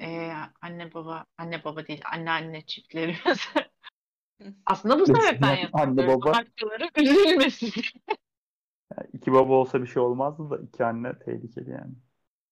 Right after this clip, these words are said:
Speaker 1: Tehlikeli. İki baba da
Speaker 2: Evet.
Speaker 1: tehlikeli. Ya, onlara da gerek yok. <laughs> Gerek yok dedim resmen.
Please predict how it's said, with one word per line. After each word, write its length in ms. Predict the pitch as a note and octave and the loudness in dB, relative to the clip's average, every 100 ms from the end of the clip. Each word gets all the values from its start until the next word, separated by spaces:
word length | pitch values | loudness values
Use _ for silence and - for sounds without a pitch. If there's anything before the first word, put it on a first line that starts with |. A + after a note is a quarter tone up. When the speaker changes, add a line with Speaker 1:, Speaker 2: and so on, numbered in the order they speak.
| _ G3+ - | _ -20 -14
Speaker 1:
Tehlikeli. 600 | E3+ D#3 - G#3 A#2+ - _ _ _ _ _ _ _ _ | -14 -14 -16 -18 -16 -20 _ _ _ _ _ _ _ _
İki 280 | E3+ - F#3 | -20 -18 -10
baba 320 | F3+ F3 A3+ | -10 -6 -8
da 80 | C4 | -6
Speaker 2:
Evet. 60 | B3 | -8
Speaker 1:
tehlikeli. 480 | A3+ A3+ - - - | -10 -14 -16 -18 -18
Ya, 140 | - F3 C3+ G3 | -6 -4 -2 -2
onlara 220 | G3 G3 | -2 -2
da 40 | |
gerek 440 | E3+ D3+ D3 - - | -2 -2 -4 -10 -20
yok. 100 | - - - - - - | -16 -10 -10 -10 -12 2
<laughs> 1500 | - - D#4 - C4+ _ _ _ _ _ - - - - - | 4 6 4 4 2 _ _ _ _ _ -8 -6 -6 -12 2
Gerek 400 | B3 A#3+ C4+ C#4 | 6 6 6 4
yok 320 | C#4 - - | 2 2 -2
dedim 320 | B3+ A3 A3+ | -2 0 -2
resmen. 400 | A3+ G#3+ - A#3+ | -4 -8 -10 -10